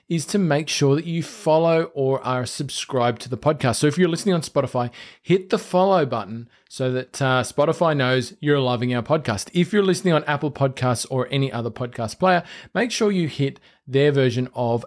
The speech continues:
a subscribe button and stay subscribed. Not only will you get notified when the latest content comes out for us on the podcast, but it will also tell those platforms that you really love what they're doing.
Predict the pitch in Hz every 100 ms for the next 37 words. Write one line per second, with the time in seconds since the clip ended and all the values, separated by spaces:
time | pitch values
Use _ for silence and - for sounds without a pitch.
0 | - 117 113 - 113 - - - 135 147
1 | 135 135 127 127 123 123 117 - 160 175
2 | 190 - - 127 131 190 220 247 226 180
3 | 160 185 165 151 147 139 123 131 120 120
4 | 117 - 113 123 113 - - 202 190 180
5 | - - - - 120 110 - - - 202
6 | 185 - 170 165 165 143 143 139 - -
7 | - - 269 359 381 359 294 - 233 277
8 | 254 - 226 254 - 156 160 185 160 170
9 | 165 131 120 135 127 110 113 113 123 120
10 | 196 185 110